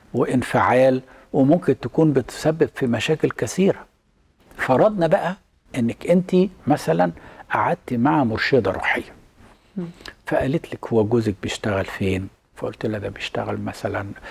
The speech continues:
Speaker 1: آه، رئيس عمال، فبيشتغل من الساعة ستة الصبح وبيبقى واقف في الشمس طول النهار، وبعد ما يخلص شغله الساعة أربعة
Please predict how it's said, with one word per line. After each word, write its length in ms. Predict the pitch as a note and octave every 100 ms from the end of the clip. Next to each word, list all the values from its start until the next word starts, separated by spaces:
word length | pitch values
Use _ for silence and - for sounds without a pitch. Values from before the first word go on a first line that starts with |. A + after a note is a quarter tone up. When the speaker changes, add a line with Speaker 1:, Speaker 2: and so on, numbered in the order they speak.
| - -
Speaker 1:
آه، 320 | A#2 G#2 G2+
رئيس 380 | G2+ A#2 A2 -
عمال، 460 | F#2+ G2 A2+ A#2 A2
فبيشتغل 600 | - F#2+ F#2+ - G#2+ G2+
من 60 | G2
الساعة 260 | - -
ستة 340 | - - - G2
الصبح 480 | - A2 A#2 -
وبيبقى 400 | A#2 A2 A2+ -
واقف 160 | A2+ -
في 60 | -
الشمس 440 | - G#2 G#2 -
طول 260 | G#2+ A#2+ A2
النهار، 480 | G2+ G2+ B2 A#2 - - - - -
وبعد 280 | G#2+ G#2+ G2+
ما 60 | G#2
يخلص 300 | - G#2+ -
شغله 240 | A#2+ G#2+
الساعة 340 | - - A#2
أربعة 440 | G2+ G2+ A2+ A#2+